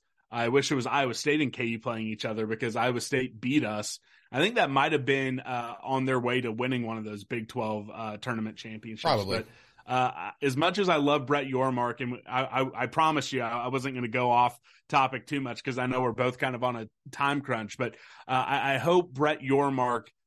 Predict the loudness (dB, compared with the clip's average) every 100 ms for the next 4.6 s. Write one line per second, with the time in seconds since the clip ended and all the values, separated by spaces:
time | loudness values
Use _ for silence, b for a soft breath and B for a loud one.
0 | _ _ _ _ -4 -4 -2 -2 -2 -2
1 | -10 -6 -6 -4 2 4 6 2 -4 -10
2 | -10 -8 -6 0 0 0 -2 -2 -4 -4
3 | -2 -4 -6 -4 -4 -4 -8 -6 -6 -6
4 | -4 -4 -2 -4 -8